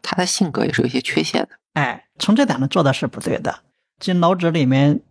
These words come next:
Speaker 2: 就批评王羲之，这一点也是不对的。但是王羲之呢也说，王朔嘛，等他在三年之后做官也做不了多大，哪知道三年之后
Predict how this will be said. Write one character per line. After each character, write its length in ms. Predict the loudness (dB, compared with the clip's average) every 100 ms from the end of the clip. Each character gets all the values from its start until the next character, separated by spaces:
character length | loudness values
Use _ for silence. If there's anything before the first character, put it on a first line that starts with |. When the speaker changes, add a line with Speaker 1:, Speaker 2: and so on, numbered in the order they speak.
| _ -4
Speaker 2:
就 480 | 0 2 0 -2 -6
批 200 | -2 0
评 380 | 2 2 2 -4 -4
王 200 | 0 2
羲 160 | 2
之， 300 | 2 0 0 _ _ _
这 100 | 2
一 120 | 2
点 320 | 2 0 2 2
也 80 |
是 220 | 0 -2 -4
不 100 | -2
对 180 | -2 -2
的。 180 | -8 -10 _ _ -2
但 120 | -2
是 80 | 2
王 160 | 0
羲 140 | 0 0
之 120 | 2
呢 120 | 2
也 140 | 2
说， 320 | 0 0 0 -2 _ _ _ -2
王 200 | 0 0
朔 260 | 0 2
嘛， 240 | 4 2 -2 _ _ _
等 160 | -2 2
他 600 | 2 4 4 2 0 -6
在 840 | -4 -2 0 -2 -4 -4 -6 -6 -10
三 240 | -2 0
年 140 | 2 2
之 100 | 0
后 320 | 2 2 0 -8 _ _
做 180 | -2 0
官 440 | 0 2 2 -2 _ _ _ -6
也 120 | -4
做 180 | 0 0
不 60 |
了 100 | 0
多 120 | -4 -4
大， 200 | -4 -6 -12 _ _ _
哪 180 | -4 -4
知 160 | -2 0
道 100 | 0
三 200 | 2 2
年 160 | 2
之 100 | 2
后 440 | 2 4 2 0